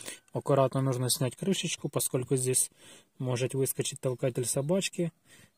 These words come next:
и пружина толкателя собачки вылететь. Такими вот какими-то движениями нужно снять крышку. Что сидит она,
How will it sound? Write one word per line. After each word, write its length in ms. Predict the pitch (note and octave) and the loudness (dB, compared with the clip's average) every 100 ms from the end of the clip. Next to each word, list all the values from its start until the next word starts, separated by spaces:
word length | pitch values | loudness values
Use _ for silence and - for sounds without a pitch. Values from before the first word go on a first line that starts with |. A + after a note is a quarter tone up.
| _ - | _ -6
и 380 | E3 E3+ E3 D#3 - _ _ _ _ _ | 2 4 6 2 -2 _ _ _ _ _
пружина 400 | D3 C3+ B2+ B2 | 0 2 2 0
толкателя 420 | B2+ A#2+ B2 B2 | -2 -2 -4 -4
собачки 460 | A#2 B2+ B2 A2+ B2+ | -4 -4 -4 -6 -4
вылететь. 500 | B2 A#2 - - - _ - - _ _ _ _ _ _ _ _ _ - | -6 -6 -10 -16 -20 _ -20 -20 _ _ _ _ _ _ _ _ _ -8
Такими 460 | B2+ - B2+ B2+ | -6 -4 -4 -4
вот 200 | A#2+ - - _ _ | -6 -10 -20 _ _
какими-то 500 | - - C3 B2+ C3 | -20 -8 -6 -4 -4
движениями 680 | B2+ C3+ D3 D#3 C#3 C3 B2+ - _ _ _ _ _ - - _ _ - | -2 0 4 4 4 2 -2 -6 _ _ _ _ _ -20 -20 _ _ -8
нужно 320 | C3 C3 B2+ | -4 -2 -2
снять 400 | - C#3 C3 - | -2 -2 -4 -4
крышку. 460 | C3 C3 - - - _ _ _ _ - _ _ _ _ _ _ _ _ _ - - _ _ - - | -4 -2 -4 -12 -20 _ _ _ _ -20 _ _ _ _ _ _ _ _ _ -20 -20 _ _ -20 -18
Что 240 | - - | -12 -8
сидит 340 | B2+ C#3 C3 C3 | -6 -4 -4 -4
она, 240 | C3 C3 | -4 -6